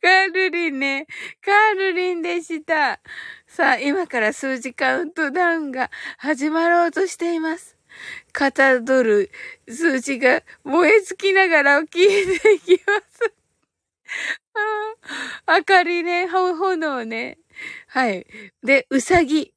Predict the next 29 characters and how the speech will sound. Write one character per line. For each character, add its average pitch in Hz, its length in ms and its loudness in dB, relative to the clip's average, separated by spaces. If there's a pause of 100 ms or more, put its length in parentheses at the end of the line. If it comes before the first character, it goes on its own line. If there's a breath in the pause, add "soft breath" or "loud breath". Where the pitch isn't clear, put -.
(160)
十 294 300 0
五 269 180 4
夜、 277 240 2 (680 loud breath)
ト - 100 0
ゥ 370 40 6
エ 359 80 6
ン 330 80 -2
テ - 100 -2
ィ 302 80 4
フ 320 160 -4
ォ 254 140 6
ー、 208 40 -2
フ - 160 -6
ァ 339 160 2
イ 285 40 -4
ブ、 220 60 -18 (760 loud breath)
ツ - 220 2
リ 302 400 4
ー、 - 40 -18 (120)
も 349 240 4
う 320 80 2
大 277 280 0
丈 269 200 0
夫 180 160 -8
と。 - 180 -18 (380 loud breath)
あ 254 140 4 (200)
の、 403 140 4
短 370 720 4
い。 302 160 -10